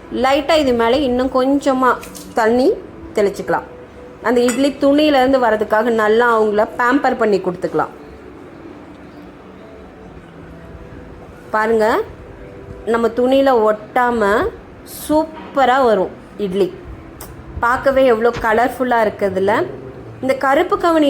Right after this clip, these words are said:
இட்லி கூட இந்த கலர்ல தான் இருக்கும். அது நம்ம வீடியோ சீக்கிரம் போஸ்ட் பண்ணலாம் எப்படி செய்யறதுன்னு சொல்லிட்டு. அது கஞ்சியும் நல்லா இருக்கும். But இந்த ராகி இட்லியும் நீங்க செஞ்சு பாருங்க, சூப்பரா இருக்கும். So, இந்த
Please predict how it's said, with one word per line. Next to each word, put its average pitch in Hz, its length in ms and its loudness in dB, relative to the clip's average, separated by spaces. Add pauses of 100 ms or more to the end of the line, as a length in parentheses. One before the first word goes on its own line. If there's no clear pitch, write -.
இட்லி 269 300 0
கூட 285 100 4 (100)
இந்த 254 140 2 (100)
கலர்ல 233 360 4
தான் 233 180 6
இருக்கும். 202 360 2 (400)
அது 247 180 2
நம்ம 247 160 2 (100)
வீடியோ 269 260 4 (840)
சீக்கிரம் 247 400 0
போஸ்ட் 240 300 0
பண்ணலாம் 185 400 4
எப்படி 202 240 2
செய்யறதுன்னு 208 420 2
சொல்லிட்டு. 185 360 0
அது 196 100 2 (120)
கஞ்சியும் 302 500 2
நல்லா 233 220 4
இருக்கும். 214 320 2 (800)
But 269 100 2 (160)
இந்த 233 260 0
ராகி 262 320 2
இட்லியும் 247 340 2
நீங்க 226 140 2 (100)
செஞ்சு 240 280 2
பாருங்க, 392 220 2 (120)
சூப்பரா 226 360 0
இருக்கும். 226 240 -2 (560)
So, 277 80 2 (220)
இந்த 330 220 4